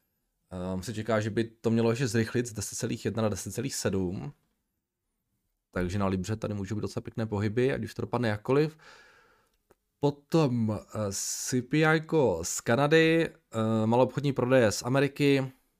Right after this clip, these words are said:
Eh, monetary policy report hearings budou, eh, v Británii, budou mluvit centrální bankéři o inflaci a měnové politice.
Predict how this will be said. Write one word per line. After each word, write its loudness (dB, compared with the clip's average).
Eh, -2
monetary 2
policy -2
report -2
hearings 0
budou, 2
eh, -2
v -4
Británii, 0
budou -6
mluvit -2
centrální -2
bankéři -2
o -4
inflaci -6
a -2
měnové -2
politice. 0